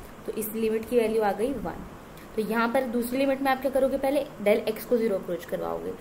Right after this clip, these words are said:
तो del x को zero approach करवा रहे हैं तो क्या रह जाएगा, del y zero approaches to zero, ये बचेगा minus iota del y divide by iota del y, तो ये cancel out होकर क्या रह जाएगा, माइनस वन,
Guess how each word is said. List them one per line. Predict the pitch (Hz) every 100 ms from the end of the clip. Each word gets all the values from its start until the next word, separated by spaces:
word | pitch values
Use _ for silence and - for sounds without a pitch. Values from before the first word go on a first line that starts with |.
| - - -
तो | 214
del | 220 247
x | 247
को | 285
zero | 247 262 254
approach | 254 240 240
करवा | 233 208 190
रहे | 185
हैं | 202 277 - - - - - -
तो | 208
क्या | 208 226
रह | 220
जाएगा, | 214 220 214
del | 208 214
y | 214 226
zero | 254 277
approaches | 277 269 269 262
to | 262
zero, | 262 254
ये | 226 214
बचेगा | 208 220 233
minus | 214 190 208 240 -
iota | 196 185 180 233 311 - - - 175
del | 190 185
y | 185 202
divide | 214 196 180 175 170
by | 262 339 - - - - - - -
iota | 196 185 180 233
del | 220 226 247
y, | 240 247
तो | 240
ये |
cancel | 240 226 233 254
out | 247 247
होकर | 254 247
क्या | 254
रह | 240 233
जाएगा, | 233 262
माइनस | 247 185 165 - -
वन, | -